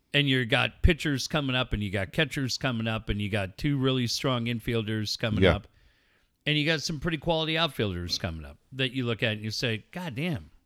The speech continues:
Speaker 1: okay, this is kinda fun." But there's not really, I mean, if you look at Tatis and you go, "Yeah, Tatis can move to third," 'cause there's a couple of dudes behind him that may be able to play short. All right. But really, if I'm Machado, I'm like, "Fuck, man."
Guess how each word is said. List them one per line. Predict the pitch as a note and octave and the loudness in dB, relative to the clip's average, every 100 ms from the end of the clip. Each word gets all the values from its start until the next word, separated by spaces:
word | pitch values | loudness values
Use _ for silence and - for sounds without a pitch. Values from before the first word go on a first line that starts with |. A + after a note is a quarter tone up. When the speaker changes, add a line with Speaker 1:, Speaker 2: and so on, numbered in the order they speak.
| _ | _
Speaker 1:
okay, | C#3+ C#3 A#2 D#3 _ _ _ _ _ | -4 0 0 -2 _ _ _ _ _
this | - | -4
is | D#3+ | -2
kinda | - D#3+ D3+ | 2 2 2
fun." | - G3 G#3+ - _ _ _ _ _ - | -2 -2 -4 -8 _ _ _ _ _ -2
But | A2 B2+ - | 0 -2 -2
there's | B2+ A#2+ | -2 0
not | D3 D3 C3+ | 2 2 2
really, | C#3 C3+ B2+ B2+ B2 - _ _ _ _ _ _ - A2+ _ | 2 4 4 2 0 -6 _ _ _ _ _ _ -20 -20 _
I | B2 | -4
mean, | A#2+ A#2+ A2+ A2+ | 0 0 0 -2
if | - A2+ | -6 -2
you | B2+ | 2
look | B2+ | 2
at | B2 F#2+ | 0 0
Tatis | A#2 - D3+ C#3+ - | -2 0 0 0 -2
and | A#2 | -4
you | G#2+ | -2
go, | A#2 | -2
"Yeah, | C3 C#3+ | 0 -2
Tatis | A2+ G#2+ D3 C3+ - | -6 -4 -2 -2 -2
can | A#2+ | 0
move | A#2+ G#2 | 0 -2
to | G#2 | -4
third," | - E3 D3+ C3+ C#3 _ _ _ _ _ - | 0 2 2 0 -4 _ _ _ _ _ -2
'cause | C#3 A2+ | 0 2
there's | C#3 A#2+ | 0 0
a | B2 | -2
couple | C#3+ B2 B2 | -2 -2 -2
of | |
dudes | A2+ B2 A#2 | 0 -2 -2
behind | A2 A#2+ A#2+ B2 A2+ | 0 2 2 0 0
him | C#3 C3+ | 0 -2
that | A#2 | -2
may | B2 | -2
be | A2+ A#2+ | 0 0
able | A2+ A2 | 0 -2
to | |
play | - A#2+ | -4 -4
short. | - D#3 F3+ | -2 -2 -2
All | A3 | 0
right. | A2 A2 - - _ - | 0 -2 -6 -20 _ -4
But | F#3 | -2
really, | F3+ A3+ E3 | 2 4 4
if | - | 4
I'm | D#3+ C#3+ | 0 0
Machado, | B2 E3+ E3+ B2+ | 2 4 4 2
I'm | A#2+ | 2
like, | A#2 A2+ - | 0 0 -6
"Fuck, | - F#3 D#3 - | -12 -8 -8 -6
man." | G#2 G#2+ C3 | -2 -2 -4